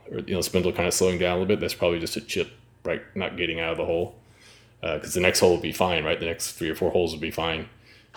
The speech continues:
Every once in a while, it would kinda slow down on a hole, and I'm almost positive that's just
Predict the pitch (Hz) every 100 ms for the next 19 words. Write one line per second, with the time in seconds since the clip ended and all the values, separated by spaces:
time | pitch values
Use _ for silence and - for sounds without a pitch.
0 | - 87 87 85 90 78 76 - 82 76
1 | 87 82 82 80 78 76 85 78 76 -
2 | _ - 80 67 65 - _ - 87 76
3 | - - 90 80 82 73 76 - - -